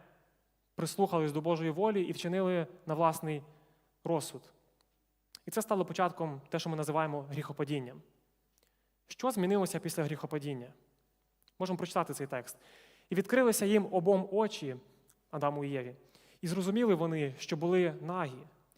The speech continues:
Тож вони зшили листя смоківниці і поробили собі пояси, почувши голос Господа Бога, який ходив у саду в час денної прохолоди. Адам і його жінка сховалися від Господа Бога серед дерев раю.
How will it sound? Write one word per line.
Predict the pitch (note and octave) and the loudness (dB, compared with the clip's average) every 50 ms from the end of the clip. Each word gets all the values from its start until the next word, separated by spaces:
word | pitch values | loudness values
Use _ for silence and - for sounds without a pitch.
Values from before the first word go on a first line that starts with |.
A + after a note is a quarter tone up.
| _ _ _ _ | _ _ _ _
Тож | - F#3 D#3+ | -4 -2 -2
вони | D#3+ F#3 G3+ G#3+ G3+ E3+ | 0 2 2 4 2 2
зшили | D3+ D3+ - - G#3 G3+ F#3 | 0 -2 0 2 4 4 4
листя | F3+ F3+ A3+ B3 A#3+ - A3 | 4 4 2 2 0 -2 -2
смоківниці | E3+ - F#3 F3 E3+ - - - A#3 A3+ F#3+ E3 C#3+ - - D#3+ | -2 -2 -2 -4 -6 -6 -8 -4 -2 -2 0 -2 -2 -2 -4 -4
і | D#3 | -4
поробили | - - E3+ E3+ D#3+ E3+ G#3 G#3 F3+ | -2 0 0 2 4 4 6 6 4
собі | - - F3 E3 | 2 0 -2 -4
пояси, | D#3+ - F#3 F#3+ F3 C#3+ C3+ - - - E3 - - - - - - | -4 -2 -2 -2 0 -2 -2 -4 -8 -10 -12 -16 -18 -20 -20 -12 -8
почувши | - E3 - G#3+ F#3 - - E3+ | -6 -2 0 0 0 0 -2 -2
голос | C#3 E3+ F#3+ G3 F#3+ F3 C#3+ | 0 2 2 2 2 0 0
Господа | C#3+ D3+ F#3+ G3+ G3+ - G#3+ G3 G3+ | 0 0 0 0 -2 -2 0 0 0
Бога, | F3 E3 F3 D#3+ D3 D3 C3 - - - - - | 2 2 0 0 0 -2 -4 -6 -10 -14 -10 -6
який | E3 - F#3 | -2 0 -2
ходив | D3+ - F3 D#3+ E3+ G3 F#3+ - - | 0 0 0 2 2 2 2 0 -4
у | F3+ | -8
саду | D3+ - E3+ D3 F3 G3 G3+ | -6 -6 -4 -2 -2 -2 -2
в | G3 - | -4 -4
час | - F3 D#3+ D3+ C#3+ | -6 -4 -4 -4 -2
денної | D3+ E3 D#3+ D#3+ D3+ | -2 -2 -2 -2 -4
прохолоди. | D3 - D#3 - - D#3 D3 D3 C#3 D3+ D3+ D#3 - _ _ _ _ _ _ _ _ _ _ _ _ _ _ - | -6 -6 -8 -8 -6 -6 -4 -4 -6 -6 -10 -16 -18 _ _ _ _ _ _ _ _ _ _ _ _ _ _ -4
Адам | - D3+ G3 G3 A3 G#3+ | 0 4 4 6 6 6
і | F#3 | 4
його | F3+ F#3 | 4 2
жінка | F3 G#3+ G#3 F#3+ F3+ | 2 2 2 2 0
сховалися | F3 - - F#3 G#3 A3+ A3 F#3 E3+ - E3 | -2 -2 0 2 4 4 4 4 2 0 -2
від | D#3 D3+ | -4 -2
Господа | C#3+ D3+ D#3+ D3+ - - D3 D3 | -2 -2 -2 -2 -4 -4 -4 -2
Бога | D3 E3+ E3+ D3+ D3 C#3+ C3 - | 0 0 2 2 0 -2 -2 -2
серед | - E3 D#3 D#3 C#3+ | -2 0 0 0 0
дерев | C#3 D3+ D3+ D#3 C#3+ C#3+ | 0 0 0 0 0 0
раю. | C#3+ C#3+ A#2+ A#2 | 0 0 0 -2